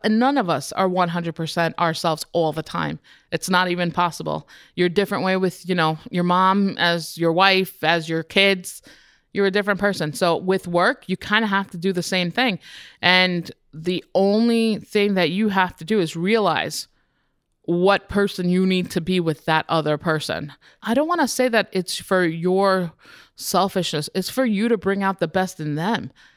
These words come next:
That's what people don't realize. I don't do it because it's all about me. It's all about them. I don't want them to be uncomfortable. If they speak a different way, and if you start speaking a different way, they're gonna be uncomfortable with what you're saying. There's so many people that are,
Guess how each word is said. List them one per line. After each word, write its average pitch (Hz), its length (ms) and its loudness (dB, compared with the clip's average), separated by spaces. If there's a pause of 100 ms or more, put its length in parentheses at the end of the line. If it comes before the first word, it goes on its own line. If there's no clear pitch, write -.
(280)
That's 240 200 -2
what 262 120 4
people 233 240 -2
don't 190 220 0
realize. 226 580 0 (640)
I 220 100 2
don't 294 280 2
do 262 160 2
it - 260 0
because 208 540 2
it's 185 340 0
all 190 280 4
about 170 280 0
me. 196 360 0 (400)
It's - 140 -6
all 339 140 2
about 285 320 0
them. 214 340 2
I 202 140 -2
don't 269 160 2
want 233 240 0
them 240 120 0
to 196 120 -8
be 190 100 -2
uncomfortable. 233 760 -2
If - 200 -4
they 240 180 6
speak 269 320 -2
a 233 60 2
different 220 360 -2
way, 214 280 2 (240)
and 185 100 2
if 180 140 0
you 208 180 0
start 202 300 -2
speaking 175 320 -4
a 160 40 -2
different 165 320 -4
way, 160 220 -4 (220)
they're 294 140 4
gonna 330 140 2
be 302 80 4
uncomfortable 247 520 2
with 185 180 0
what 196 180 2
you're 180 180 0
saying. 170 320 0 (380)
There's 226 180 2
so 254 140 2
many 247 140 4
people 214 220 0
that 180 140 4
are, 170 160 2